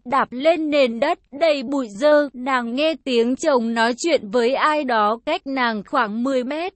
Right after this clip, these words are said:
ba người đàn ông. Anh nói chuyện qua loa cho xong chuyện, họ mời anh đi nhậu, anh từ chối, lấy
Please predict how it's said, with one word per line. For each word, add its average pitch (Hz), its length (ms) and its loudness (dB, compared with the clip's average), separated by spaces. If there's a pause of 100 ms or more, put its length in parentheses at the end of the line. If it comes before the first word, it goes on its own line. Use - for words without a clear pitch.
ba 302 260 0
người 277 400 0
đàn 240 240 -2
ông. 285 460 -2 (400)
Anh 302 320 0
nói 247 280 0
chuyện 269 320 -2
qua 311 280 2
loa 311 420 0 (100)
cho 294 200 -4 (100)
xong 294 220 -2 (100)
chuyện, 254 280 0
họ 254 260 0
mời 226 320 0
anh 277 400 -4
đi 330 180 -2
nhậu, 294 460 -2
anh 330 260 -2
từ 233 240 -2
chối, 214 580 -2
lấy 208 360 -2